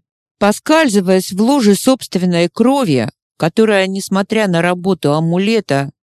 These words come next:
всё равно сочилась из оторванной шальным осколком генератора левой лапы, Спиркс запихал ядро в рюкзак и выбрался на уже вставшую практически вертикально верхнюю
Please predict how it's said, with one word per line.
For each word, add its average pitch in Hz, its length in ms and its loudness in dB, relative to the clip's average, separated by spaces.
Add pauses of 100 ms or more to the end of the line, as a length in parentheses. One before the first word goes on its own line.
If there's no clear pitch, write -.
всё - 240 -4
равно 185 400 0
сочилась 139 720 -4
из 139 180 -6
оторванной 123 760 -2
шальным 135 580 -4
осколком 127 680 -4
генератора 127 680 -4
левой 120 420 -4
лапы, 143 500 -4 (260)
Спиркс - 640 -2
запихал 165 760 0
ядро 143 420 0
в 131 80 -6
рюкзак 160 480 -2 (280)
и 151 100 -2
выбрался 208 680 0
на 160 160 -2
уже 151 320 -2
вставшую 180 640 -4
практически 143 800 -6
вертикально 202 800 -4
верхнюю 127 600 -6